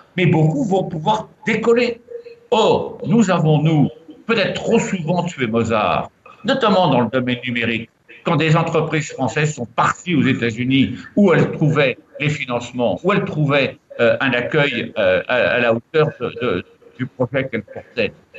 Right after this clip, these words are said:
Et donc ça, c'est quelque chose de très important. Et je pense que beaucoup de jeunes aujourd'hui,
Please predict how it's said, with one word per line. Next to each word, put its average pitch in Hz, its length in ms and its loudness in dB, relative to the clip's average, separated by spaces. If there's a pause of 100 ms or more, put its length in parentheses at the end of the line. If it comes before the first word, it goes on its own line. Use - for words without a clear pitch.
(160)
Et 180 80 -2
donc 190 200 2
ça, 247 200 0
c'est 190 140 -2
quelque 175 280 -6
chose - 160 -20
de - 60 -20
très 127 180 -4
important. 120 540 -2 (260)
Et 127 60 2
je 185 100 2
pense 233 220 4
que 170 100 2
beaucoup 214 400 4
de 151 120 2
jeunes 131 260 2
aujourd'hui, 107 640 0